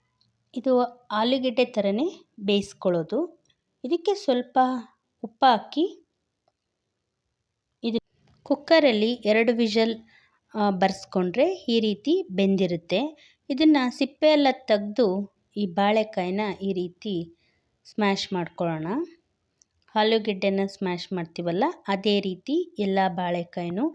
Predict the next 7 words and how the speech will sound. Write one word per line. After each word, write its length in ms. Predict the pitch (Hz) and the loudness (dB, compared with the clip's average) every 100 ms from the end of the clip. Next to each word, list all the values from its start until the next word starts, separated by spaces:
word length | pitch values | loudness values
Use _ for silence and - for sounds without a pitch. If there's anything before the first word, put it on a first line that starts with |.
| - - - - | -10 -20 -20 -2
ಗಂಟಿಲ್ದೇ 640 | 202 220 214 233 208 190 | 0 0 0 0 0 0
ಇರೋ 340 | 175 175 175 175 - | 2 0 -2 -6 -10
ರೀ-, 140 | 175 - _ _ _ | -12 -14 _ _ _
ಈ 200 | 202 190 | -6 -6
ಗಂಟಿಲ್ದೇ 640 | 175 190 202 220 202 185 185 | -4 -2 -2 -2 -4 -4 -6
ಇರೋ 260 | 175 165 | -6 -6
ರೀತಿ 460 | 160 160 233 320 | -8 -20 -14 -14